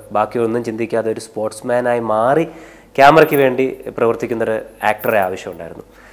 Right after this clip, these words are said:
അങ്ങനെയുള്ള കുറച്ച് ആക്ടേഴ്സിൻ്റെ ലിസ്റ്റിൽ എൻ്റെ നെയിമും അദ്ദേഹത്തിൻ്റെ, ഏഹ്, മനസ്സിലുണ്ടായിരുന്നു. അപ്പോൾ ഈ സിനിമ ചെയ്യുന്ന സമയത്ത് ഈ, ഈ സിനിമയിൽ എൻ്റെ ഒരു, എൻ്റെ ഒരു, ഏഹ്, ഒരു ആൾ, ഞാനെന്ന് പറഞ്ഞൊരു നടൻ വേണമെന്ന്, ഏഹ്, ദീപു ചേട്ടൻ ആഗ്രഹിച്ചിരുന്നു.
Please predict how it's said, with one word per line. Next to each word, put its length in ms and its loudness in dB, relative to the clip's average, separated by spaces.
അങ്ങനെയുള്ള 360 8
കുറച്ച് 300 6
ആക്ടേഴ്സിൻ്റെ 540 2
ലിസ്റ്റിൽ 400 -2
എൻ്റെ 360 0
നെയിമും 420 -2
അദ്ദേഹത്തിൻ്റെ, 420 -4
ഏഹ്, 360 -8
മനസ്സിലുണ്ടായിരുന്നു. 880 -4
അപ്പോൾ 180 8
ഈ 120 8
സിനിമ 320 4
ചെയ്യുന്ന 300 2
സമയത്ത് 360 0
ഈ, 120 0
ഈ 20 -8
സിനിമയിൽ 460 0
എൻ്റെ 160 -2
ഒരു, 100 -2
എൻ്റെ 300 2
ഒരു, 80 0
ഏഹ്, 1000 -2
ഒരു 200 -4
ആൾ, 380 2
ഞാനെന്ന് 360 0
പറഞ്ഞൊരു 180 -6
നടൻ 300 -4
വേണമെന്ന്, 640 -2
ഏഹ്, 160 -12
ദീപു 120 -8
ചേട്ടൻ 240 -10
ആഗ്രഹിച്ചിരുന്നു. 520 -14